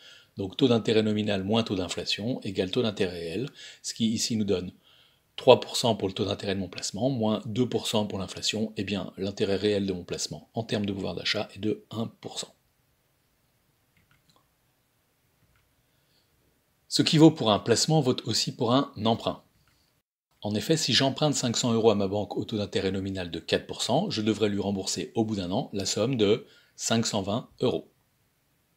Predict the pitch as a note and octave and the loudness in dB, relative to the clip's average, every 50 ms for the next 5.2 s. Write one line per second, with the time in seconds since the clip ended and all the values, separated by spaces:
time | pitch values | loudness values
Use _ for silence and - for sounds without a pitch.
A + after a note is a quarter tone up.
0 | _ _ _ _ _ _ _ _ _ _ _ _ _ _ _ _ _ _ _ _ | _ _ _ _ _ _ _ _ _ _ _ _ _ _ _ _ _ _ _ _
1 | _ _ _ _ _ _ - - - G#2 - G#2 G#2 B2 E3+ G#3+ - - - - | _ _ _ _ _ _ -8 -8 -4 -2 0 4 6 6 6 4 2 -2 -2 0
2 | A#2 G#2 A2 G2 F#2+ F#2 G2 G2+ - - F#2+ - - - D#3 F#3 A3 G#3+ - - | 2 2 2 2 2 0 -2 -2 -2 -4 -2 -2 0 2 2 0 0 0 -2 -2
3 | G#2 - G#2+ G2+ G#2+ A2+ A#2+ A#2 - - G2 E2+ G2+ G2 - G2+ - G#2+ F#2+ - | 0 2 0 0 2 0 -2 -2 -4 -4 -4 -4 -4 -6 -6 -4 -4 -4 -2 -2
4 | G2 F#2 F#2 E2+ F2+ F#2+ C3+ D#3 - - - G2 F#2+ F#2+ - - - D3 D3 - | -2 -2 -2 -2 -2 -4 -4 -4 -4 -6 -6 -4 -4 -4 -4 0 0 0 2 2
5 | - - A#2+ B2+ | 0 -2 -4 -6